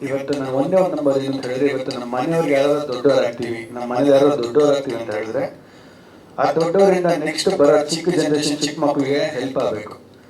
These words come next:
ನಾನ್ ದೊಡ್ಡವನಾದೆ, ಆ, ಅಂದ್ಬಿಟ್ಟು ನಾನು ಈಚೆ ಬರೋಕೆ ನನಗೆ ತುಂಬಾ ಕಷ್ಟ ಆಯ್ತು. ಯಾಕಂದ್ರೆ ಚಿಕ್ಕವರಿಗೆ ಒಂದೊಂದು ಸಪೋರ್ಟ್ ಬೇಕು, ಕೈ ಹಿಡ್ಕೊಂಡು ನೆ-, ನಡ್ಸ್ಬಿಟ್ರೆ ಸಾಕು. ಇದು ಕಾಲ್ ಇದೆ, ಒಂದು ಸ್ಟಿಕ್ ಯೂಸ್ ಮಾಡ್ತೀನಿ,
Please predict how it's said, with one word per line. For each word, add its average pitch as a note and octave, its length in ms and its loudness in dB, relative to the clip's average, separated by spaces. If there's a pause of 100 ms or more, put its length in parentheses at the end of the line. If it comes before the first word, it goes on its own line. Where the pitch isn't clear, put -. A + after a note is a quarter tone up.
(300)
ನಾನ್ C#3 240 0
ದೊಡ್ಡವನಾದೆ, D#3+ 800 4
ಆ, C#3+ 120 -4
ಅಂದ್ಬಿಟ್ಟು C#3 480 0
ನಾನು C#3+ 120 -4
ಈಚೆ E3 240 2
ಬರೋಕೆ C3+ 320 2
ನನಗೆ C3 260 -4
ತುಂಬಾ C#3 220 -2
ಕಷ್ಟ C3+ 300 -4
ಆಯ್ತು. B2 180 -2
ಯಾಕಂದ್ರೆ B2 240 -6
ಚಿಕ್ಕವರಿಗೆ E3+ 520 2
ಒಂದೊಂದು F#3 500 0
ಸಪೋರ್ಟ್ F#3+ 180 2
ಬೇಕು, D3 320 0 (140)
ಕೈ G#3+ 120 0
ಹಿಡ್ಕೊಂಡು C4 400 0
ನೆ-, F#3 220 -6
ನಡ್ಸ್ಬಿಟ್ರೆ - 440 -2
ಸಾಕು. - 360 -2 (400)
ಇದು A#2 120 -18
ಕಾಲ್ E3+ 240 0
ಇದೆ, C3+ 320 -4
ಒಂದು - 120 -14
ಸ್ಟಿಕ್ - 200 -10
ಯೂಸ್ D#3+ 180 -6
ಮಾಡ್ತೀನಿ, A#2+ 400 -10